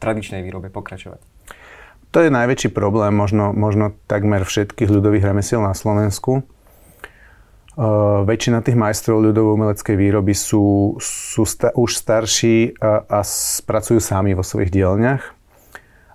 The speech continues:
Speaker 2: A, a v našom školstve už zanikajú, e, ako keby učňovské remeslá, ktoré, ktoré,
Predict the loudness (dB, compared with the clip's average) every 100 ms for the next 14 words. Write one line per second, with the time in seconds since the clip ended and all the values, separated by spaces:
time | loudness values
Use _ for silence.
0 | _ -2 0 2 0 0 -2 -12 _ -4
1 | -2 0 -2 -2 -2 -4 0 2 2 2
2 | 2 0 0 0 2 2 2 0 -4 -4
3 | -2 -2 -4 -4 -2 -2 -2 -2 -2 -2
4 | -2 0 2 0 0 0 2 0 -2 -2
5 | 0 -2 -2 -2 -2